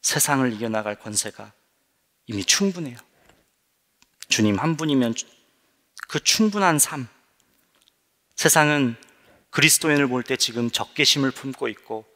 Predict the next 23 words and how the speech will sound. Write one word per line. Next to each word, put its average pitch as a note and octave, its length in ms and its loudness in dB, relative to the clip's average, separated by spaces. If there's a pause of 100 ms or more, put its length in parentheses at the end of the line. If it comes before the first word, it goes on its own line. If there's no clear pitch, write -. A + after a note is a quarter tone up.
(400)
경계하고 B2 800 0
있고, - 300 -18 (1300)
아주 - 200 2
안 C3 200 2
좋은 E3+ 180 -2
시선으로 C#3 600 -4 (120)
보고 A2 160 -12
있지만, A#2+ 400 -10 (880)
우리가 B2 280 8
그렇게 A#2 280 -4
살아가다 B2 480 -6
보면 G#2 340 -20 (880)
다시 F#3 420 2
호기심 F3+ 640 -4 (320)
어린 G#2 240 -4
시선으로 B2+ 580 -2 (640)
반드시 B2 540 0
바라보게 A#2 460 -6
될 - 180 -20
것입니다. - 380 -8 (1500)
진짜 B2 400 4
그리스도인으로 A2+ 680 -6
살아가시길, A#2+ 640 -10